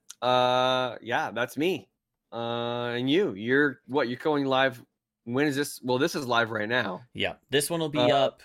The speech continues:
Speaker 2: not this Monday, but next Monday.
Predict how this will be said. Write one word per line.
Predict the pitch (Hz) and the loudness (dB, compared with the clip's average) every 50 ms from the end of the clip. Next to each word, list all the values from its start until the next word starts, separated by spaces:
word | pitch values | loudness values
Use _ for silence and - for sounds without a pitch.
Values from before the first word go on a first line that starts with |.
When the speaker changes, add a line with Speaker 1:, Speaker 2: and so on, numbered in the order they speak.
| - | -14
Speaker 2:
not | - 131 120 120 120 123 127 117 - - | -10 -4 -2 -2 0 0 -2 -4 -8 -12
this | 104 98 92 107 117 123 - - | -14 -10 -4 -4 -2 -2 -2 -4
Monday, | 131 131 135 143 139 151 156 160 | -4 -4 -4 -4 -4 -4 -4 -4
but | 156 120 107 82 82 | -4 -6 -6 -8 -8
next | 95 90 92 98 104 107 107 107 - - - | -10 -12 -8 -4 -4 -4 -4 -4 -8 -12 -10
Monday. | 98 95 90 85 82 76 73 73 - | -10 -10 -10 -10 -12 -12 -14 -14 -16